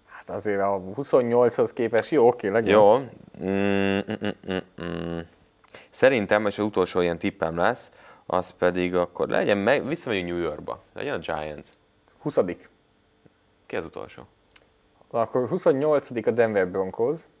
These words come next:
Speaker 1: huszonkilencedik a Jacksonville Jaguars, harmincadik a Tampa Bay Buccaneers, harmincegyedik az előbb említetted a New York Jets,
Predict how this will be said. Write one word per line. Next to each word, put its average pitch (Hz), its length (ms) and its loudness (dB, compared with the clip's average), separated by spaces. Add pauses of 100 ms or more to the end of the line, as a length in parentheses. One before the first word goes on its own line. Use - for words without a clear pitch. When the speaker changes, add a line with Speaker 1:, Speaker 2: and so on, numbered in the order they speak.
(720)
Speaker 1:
huszonkilencedik 113 1080 0
a 110 80 2
Jacksonville 104 560 -2
Jaguars, 104 460 0 (1160)
harmincadik 110 840 2
a 101 60 0
Tampa 107 340 0
Bay 98 140 0
Buccaneers, 101 520 -2 (1200)
harmincegyedik 107 760 2
az 101 100 -2
előbb 98 240 2
említetted 98 480 -4
a 101 40 -4
New 101 160 -6
York 90 300 -4
Jets, 170 280 -2